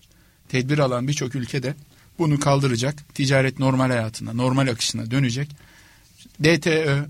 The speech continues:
Amerika maalesef geçen hafta Aralık ayında artık D T Ö'yü de kilitledi. D T Ö'nün üst mahkemesinde karar alan hakimler var. Beş tane hakim var. İkisi emekli oldu.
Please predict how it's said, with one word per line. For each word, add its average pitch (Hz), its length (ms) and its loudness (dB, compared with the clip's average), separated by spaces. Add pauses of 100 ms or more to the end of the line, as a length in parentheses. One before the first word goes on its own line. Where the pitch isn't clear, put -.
(160)
Amerika 143 440 0
maalesef 139 440 -4 (360)
geçen 139 300 0
hafta 127 280 -2
Aralık 131 320 -2
ayında 127 280 -2
artık 123 280 -8
D 123 180 0
T 127 120 -4
Ö'yü 117 200 0
de 110 100 -4
kilitledi. 104 440 -12 (400)
D 120 180 2
T 147 180 0
Ö'nün 143 420 4 (640)
üst 185 220 4
mahkemesinde 143 880 -2
karar 147 280 2
alan 160 220 -2
hakimler 139 440 0
var. 110 200 -8
Beş 127 180 0
tane 110 180 -2
hakim 127 400 -2
var. 185 160 -4 (180)
İkisi - 280 -2
emekli 143 360 2
oldu. 185 260 0